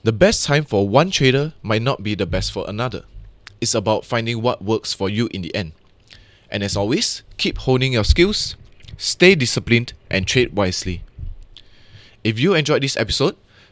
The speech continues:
don't forget to tune in to our future podcasts or pa-, past podcasts to learn more.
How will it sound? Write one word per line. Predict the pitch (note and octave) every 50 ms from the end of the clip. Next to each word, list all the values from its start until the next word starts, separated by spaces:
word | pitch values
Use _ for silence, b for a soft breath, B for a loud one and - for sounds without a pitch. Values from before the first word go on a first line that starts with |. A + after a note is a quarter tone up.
| b -
don't | G2 D3+ F#3+ G3 -
forget | D3+ A2+ D#3+ - -
to | - A2+ G#2+
tune | - D#3 D#3 D#3+ D3
in | C#3+ C#3+
to | - - B2 G2+ - -
our | B2 C#3+ E3+ F3+
future | - - A#2+ A#2 - - B2
podcasts | - C#3+ - - - C#3 C3+ C3+ - - - - - _ _ _ -
or | D3+ F3 F#3 F#3
pa-, | - - - D#3 C#3+ C3
past | - - - D3 C3+ - -
podcasts | - G2+ - - A#2 G#2+ - -
to | F#2+
learn | F2+ F#2 F#2 G2+
more. | C3+ D#3 -